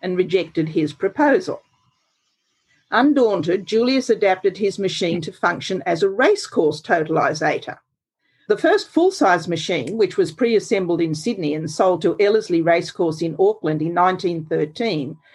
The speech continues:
was manually operated by a giant clockwork mechanism. The machine was so massive that it required a dedicated building to house it.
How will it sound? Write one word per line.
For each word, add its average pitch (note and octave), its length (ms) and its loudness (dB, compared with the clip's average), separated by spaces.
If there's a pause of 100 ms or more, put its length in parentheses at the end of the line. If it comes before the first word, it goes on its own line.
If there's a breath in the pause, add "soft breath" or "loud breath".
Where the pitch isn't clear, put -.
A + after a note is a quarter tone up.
(260 soft breath)
was G3+ 180 0
manually B3+ 580 -2
operated F3 640 0
by E3+ 180 2
a E3+ 80 0
giant G3 520 0
clockwork - 560 0
mechanism. D#3 680 -6 (520)
The F#3+ 80 -8
machine C4 460 2
was B3 200 0
so C4+ 280 2
massive B3 640 0
that F#3 140 0
it F#3+ 140 -2
required G3+ 500 2
a F3+ 60 2
dedicated G3 680 0
building E3+ 380 0
to F#3+ 140 -4
house B3+ 360 0
it. - 160 -6